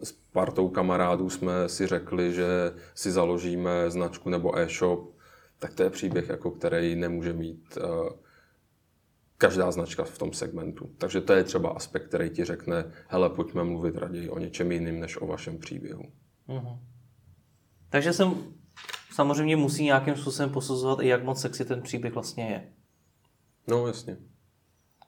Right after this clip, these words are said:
Speaker 2: A na to existuje nějaký návod, jak to udělat?
Speaker 1: Ne.
Speaker 2: Jak posoudit vlastní příběh? <laughs> Je to zajímavý.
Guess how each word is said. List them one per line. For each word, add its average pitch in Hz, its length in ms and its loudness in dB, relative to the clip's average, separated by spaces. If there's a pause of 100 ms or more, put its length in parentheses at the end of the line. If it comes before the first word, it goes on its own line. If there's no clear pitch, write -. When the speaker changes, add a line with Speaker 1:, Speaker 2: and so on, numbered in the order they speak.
(1160)
Speaker 2:
A - 100 -2
na 123 80 6
to - 100 4
existuje 127 420 2
nějaký 123 380 2
návod, 123 320 2
jak 123 100 -4
to 127 120 -4
udělat? 123 260 0
Speaker 1:
Ne. 98 300 0
Speaker 2:
Jak 127 140 0
posoudit 135 360 4
vlastní 131 280 2
příběh? - 760 0 (300)
<laughs> - 320 -12
Je 143 100 6
to 139 120 6
zajímavý. 135 540 4